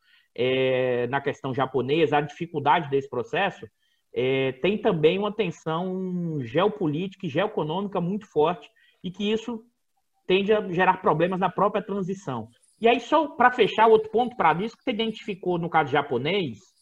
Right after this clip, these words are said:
na, na questão da retomada da crise, é evidente que o ja-, o japonês é histórico, tem uma propensão a consumir, mas isso meio que aconteceu em quase todo mundo.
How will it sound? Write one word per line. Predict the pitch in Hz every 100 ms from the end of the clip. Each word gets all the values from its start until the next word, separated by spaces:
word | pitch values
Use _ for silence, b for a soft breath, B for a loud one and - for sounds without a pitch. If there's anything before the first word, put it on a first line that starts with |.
| _ _ _
na, | - 143 143
na | 151
questão | 151 135 143
da | 139
retomada | 139 139 135 135 131
da | 117
crise, | - 147 202 180 101 98 _ _ -
é |
evidente | 190 208 160 214 214
que | 202
o |
ja-, | 175 180
o | 170
japonês | 170 175 156 156 147
é | 160
histórico, | 151 - 151 143
tem | 160
uma | 151
propensão | 156 143 143 143
a |
consumir, | 147 147 175
mas | 185 165
isso | 190 190
meio | 196
que |
aconteceu | 202 202 190 151 170
em |
quase | 185 185
todo | 190 185
mundo. | 170 139 127